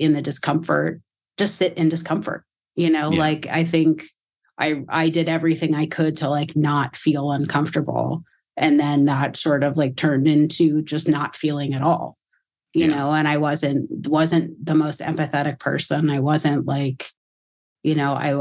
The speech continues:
Speaker 1: I was not the best version of myself in any way. And,
Speaker 2: Mm.
Speaker 1: but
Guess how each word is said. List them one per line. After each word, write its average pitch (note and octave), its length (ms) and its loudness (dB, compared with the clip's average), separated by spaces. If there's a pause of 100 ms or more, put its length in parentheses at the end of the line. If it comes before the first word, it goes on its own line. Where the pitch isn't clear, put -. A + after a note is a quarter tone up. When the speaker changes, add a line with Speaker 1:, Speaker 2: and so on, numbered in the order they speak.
(200)
Speaker 1:
I - 20 -2
was C#3 240 0
not C#3+ 280 0
the C#3+ 80 0
best C3 260 -2
version C#3+ 300 0
of C#3+ 60 4
myself - 400 0
in - 80 -2
any C#3+ 200 -2
way. C#3+ 340 0
And, C#3 380 0
Speaker 2:
Mm. D2+ 440 -6
Speaker 1:
but C#3+ 260 -2